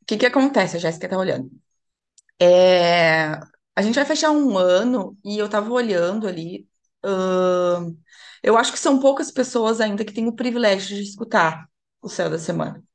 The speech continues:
Eu acho que a gente pode colaborar um pouco mais, sabe, amiga, com tudo isso que a gente traz.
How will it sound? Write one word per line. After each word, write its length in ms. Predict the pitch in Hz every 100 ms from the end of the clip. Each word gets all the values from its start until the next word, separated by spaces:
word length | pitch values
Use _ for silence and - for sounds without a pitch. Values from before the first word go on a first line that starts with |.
| _
Eu 60 | -
acho 120 | 180
que 60 | 214
a 40 |
gente 240 | 208 208 -
pode 880 | 208 196 196 226 214 214 214 214 - _ _ _ _ _ _ _
colaborar 520 | 254 240 240 262 247
um 160 | 262 262
pouco 260 | 277 - 359
mais, 260 | 208 196
sabe, 220 | 196 175
amiga, 280 | 220 208 190
com 100 | 202
tudo 220 | 202 202
isso 140 | 202 -
que 60 |
a 40 | 208
gente 240 | 202 -
traz. 580 | 208 165 151 - -